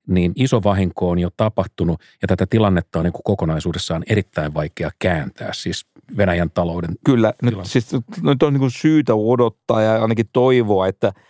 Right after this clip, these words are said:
Speaker 2: että tää kasvattaisi painetta vallanvaihtoon ja instituutioidenkin uudistumisen ihan syvällä tavalla. Ja sitten tosiaan toivotaan, että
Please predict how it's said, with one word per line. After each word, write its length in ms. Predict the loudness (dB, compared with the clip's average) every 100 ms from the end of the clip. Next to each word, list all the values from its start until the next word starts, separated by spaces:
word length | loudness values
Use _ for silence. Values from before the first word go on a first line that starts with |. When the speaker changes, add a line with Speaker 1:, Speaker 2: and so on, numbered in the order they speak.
| _ -4
Speaker 2:
että 140 | -2 2
tää 200 | 2 2
kasvattaisi 720 | 0 0 0 -2 -2 -2 -2
painetta 640 | -2 0 2 0 0 -2 0
vallanvaihtoon 960 | 2 2 2 2 2 2 0 0 0 2
ja 120 | 0 2
instituutioidenkin 1200 | 2 2 0 0 0 0 0 2 2 2 0 0
uudistumisen 640 | 2 2 0 -4 -4 -2
ihan 180 | 0 0
syvällä 320 | 0 0 0 0
tavalla. 380 | -2 -2 -2 -4 -8 -20 _ _ -2
Ja 60 |
sitten 340 | 0 0 0 0
tosiaan 320 | 2 2 2
toivotaan, 680 | 2 2 2 0 0 0 0
että 280 | -2 -2